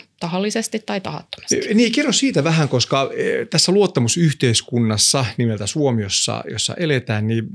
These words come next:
Speaker 2: mehän lähdetään vähän siitä, että – työtovereihin ja muihin ihmisiin luotetaan ja uhka tulee ehkä ulkomailta ja jostain kasvottomasta kyberavaruudesta, rajojen ulko-, fyysisten rajojen ulkopuolelta. Niin, niin, ö, kuinka suuri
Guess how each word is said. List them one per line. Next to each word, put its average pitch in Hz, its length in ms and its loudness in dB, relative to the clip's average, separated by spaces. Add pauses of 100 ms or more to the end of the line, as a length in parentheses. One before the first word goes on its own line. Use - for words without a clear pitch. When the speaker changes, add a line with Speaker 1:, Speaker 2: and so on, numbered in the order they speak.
(200)
Speaker 2:
mehän 139 360 -4
lähdetään 135 360 -2
vähän 120 140 2
siitä, 117 320 0
että – 101 260 -6 (680)
työtovereihin 120 760 2
ja 120 180 0
muihin 123 360 2
ihmisiin 113 380 2
luotetaan 113 500 0
ja 113 100 0
uhka 110 220 -4
tulee 110 220 -4
ehkä 101 200 -4
ulkomailta 104 600 -4
ja 107 60 -6
jostain 98 460 -6 (140)
kasvottomasta 104 720 -6
kyberavaruudesta, 101 1000 -6 (540)
rajojen 117 400 0
ulko-, 143 280 0 (120)
fyysisten 127 440 2
rajojen 107 280 -2
ulkopuolelta. 107 640 -2 (640)
Niin, 127 280 4
niin, 127 240 2
ö, 143 480 -2
kuinka 196 280 2
suuri 127 460 0